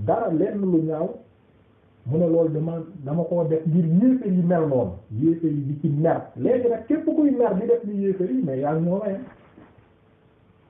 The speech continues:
Kuy mer ab saxaaba di ko saaga, di ko wax lu nekk,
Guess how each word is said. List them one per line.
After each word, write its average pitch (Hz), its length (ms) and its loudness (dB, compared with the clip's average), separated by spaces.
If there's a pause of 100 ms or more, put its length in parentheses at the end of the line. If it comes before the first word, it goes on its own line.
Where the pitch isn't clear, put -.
(1000)
Kuy 202 160 2
mer 214 220 0
ab 202 160 -2
saxaaba 185 380 2
di 190 100 0
ko 196 220 0
saaga, 190 300 -2
di 180 100 -2
ko 190 100 0
wax 180 140 0
lu 185 120 -2
nekk, 160 200 -4